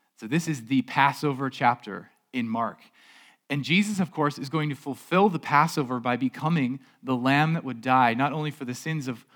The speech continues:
one household, to, so that God would pass over the sins of one household, but that he might pass over the sins of the whole world. That's why John the Baptist said, "Behold, the Lamb of God who takes away the sin of the world," when he first saw Jesus.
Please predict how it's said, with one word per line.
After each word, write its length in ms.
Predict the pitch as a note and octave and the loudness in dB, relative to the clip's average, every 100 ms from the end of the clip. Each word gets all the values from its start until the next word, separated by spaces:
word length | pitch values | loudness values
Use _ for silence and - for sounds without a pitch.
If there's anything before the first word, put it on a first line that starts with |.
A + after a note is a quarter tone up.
| _ - | _ -2
one 200 | D3 C#3+ | 0 0
household, 600 | C#3 D3 - G#2+ A2+ - | 0 0 -2 -6 -6 -6
to, 140 | B2+ - - | -8 -8 -12
so 160 | - | -4
that 220 | C3 B2+ - _ | 0 0 -2 _
God 220 | - C3 A#2+ | 0 0 0
would 160 | B2 | -6
pass 400 | - D#3 D3 - | 0 2 2 0
over 280 | F3 F3+ F3 | -2 0 2
the 100 | D3+ | 0
sins 420 | C#3 D#3 C#3 B2+ | 0 -2 -2 -4
of 240 | - B2 A#2+ | -6 -6 2
one 220 | D#3 G#3 | 4 4
household, 680 | D#3 A#2+ A2 - G2 G#2+ - _ - _ | 2 -2 -4 -8 -10 -10 -14 _ -20 _
but 100 | C3+ | -2
that 160 | C#3+ C#3 | -2 0
he 100 | D#3 | -2
might 200 | D3+ - | -4 2
pass 300 | D#3+ E3 F3+ | 4 4 0
over 200 | F3 E3 | -4 -2
the 120 | C#3+ | -4
sins 500 | - E3 C3 B2 - - _ - | -2 0 0 -2 -6 -14 _ -4
of 160 | D3 C3+ | -2 -2
the 60 | |
whole 340 | C3 D3+ D#3 C#3 | -6 0 0 2
world. 360 | C#3 B2+ G2+ | 0 0 0
That's 200 | B2 C3 | -2 -2
why 100 | C3+ | -4
John 240 | A#2+ C3+ C3 | -2 0 0
the 80 | |
Baptist 440 | B2 A#2+ C3 A2+ - | 2 2 2 -6 -6
said, 200 | A#2+ A2+ | -6 -4
"Behold, 360 | B2 B2 C#3 | -6 -4 -4
the 80 | A#2+ | -4
Lamb 320 | A2+ A#2 C#3 | -2 2 2
of 140 | C#3+ - | 0 0
God 280 | A#2+ C3+ C3 | 2 2 0
who 100 | A2 | -8
takes 320 | - B2+ C#3 | -8 -10 -8
away 200 | B2 B2 | -4 -4
the 100 | G#2+ | -4
sin 280 | - C3 B2+ | -6 -2 -2
of 100 | G#2 | -4
the 100 | G#2 | -10
world," 440 | G2 F#2 - - _ _ _ | -8 -10 -10 -16 _ _ _
when 100 | A2 | -10
he 40 | G2+ | -10
first 280 | A2+ G2+ | -10 -10
saw 160 | - G#2 | -8 -8
Jesus. 520 | F#2+ G#2 F2+ - - | -8 -10 -12 -16 -20